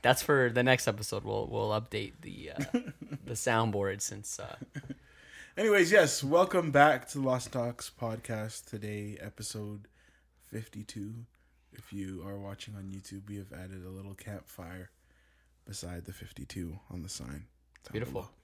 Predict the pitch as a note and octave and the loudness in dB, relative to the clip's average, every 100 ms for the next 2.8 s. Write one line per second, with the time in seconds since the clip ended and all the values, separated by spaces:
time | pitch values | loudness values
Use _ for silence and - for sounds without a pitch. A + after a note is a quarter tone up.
0 | _ - - _ - F2+ F2 - - - | _ -14 -14 _ -14 -12 -10 -12 -16 -16
1 | - A2 G#2 G#2 G#2 A2 G2 G2 - - | -8 -8 -6 -4 -2 -2 -6 -8 -16 -20
2 | - - G#2 G#2+ G#2 G#2 G#2+ | -20 -14 -10 -8 -8 -8 -10